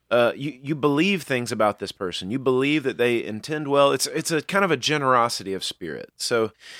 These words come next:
you know, you, you want to give people the benefit of the doubt i-, if they,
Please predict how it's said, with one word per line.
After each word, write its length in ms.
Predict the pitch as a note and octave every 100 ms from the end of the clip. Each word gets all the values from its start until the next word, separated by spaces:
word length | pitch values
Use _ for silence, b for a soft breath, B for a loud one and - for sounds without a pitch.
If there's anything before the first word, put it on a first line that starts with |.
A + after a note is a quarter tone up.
| B -
you 100 | C3+
know, 100 | C3
you, 340 | B2+ C#3+ D#3 _
you 260 | C3 D#3 F#3+
want 240 | F#3+ C3+
to 160 | - C3+
give 380 | A2 D3 D#3+ -
people 500 | D3+ - C3+ C3+ - _ -
the 80 | A2
benefit 360 | C3+ D3 C#3
of 80 | A#2+
the 80 | G2
doubt 360 | G2 A#2 A2+ -
i-, 120 | A#2+ -
if 180 | C3 -
they, 260 | C#3 B2+